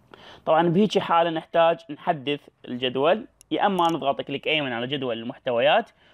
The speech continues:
ونختار تحديث الحقل وتحديث الأرقام الصفحات، مثل ما تلاحظون إنه الفأرة أصبحت بصفحة خمسة، أو نحدد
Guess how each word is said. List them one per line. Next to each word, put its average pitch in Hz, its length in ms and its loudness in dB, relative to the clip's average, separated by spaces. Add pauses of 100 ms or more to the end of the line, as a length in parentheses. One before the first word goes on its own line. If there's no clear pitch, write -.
(120)
ونختار 151 500 0
تحديث 135 540 -6 (200)
الحقل 190 560 -2 (540)
وتحديث 139 840 -2 (100)
الأرقام 135 580 2
الصفحات، 143 720 0 (800)
مثل 147 220 2
ما 139 60 4
تلاحظون 147 600 2
إنه 139 500 -2 (100)
الفأرة 143 600 2 (100)
أصبحت 135 500 -4
بصفحة 131 800 -4
خمسة، 147 520 0 (400)
أو 262 260 4 (300)
نحدد 190 520 -4